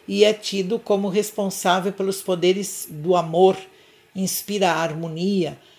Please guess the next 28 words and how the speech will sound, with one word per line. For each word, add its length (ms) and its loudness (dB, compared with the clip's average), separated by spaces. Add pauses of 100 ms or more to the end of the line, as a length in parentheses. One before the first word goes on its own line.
(140)
a 200 -2
amizade 840 -4 (320)
e 160 2
a 60 2
delicadeza 1200 0 (320)
entre 380 0
a 60 2
humanidade, 840 -2
especialmente 800 -2
na 160 0
vida 420 -2
de 140 -10
quem 240 -2
protege, 640 -2
no 120 -8
caso, 560 0 (320)
signo 480 -6
de 120 -4
Libra, 520 -2 (600)
a 120 -4
quem 360 0
distribui 800 -2
felicidade, 1080 -2 (360)
oferecendo 680 0
o 40 0
privilégio 680 0
de 120 -2
amar 540 -2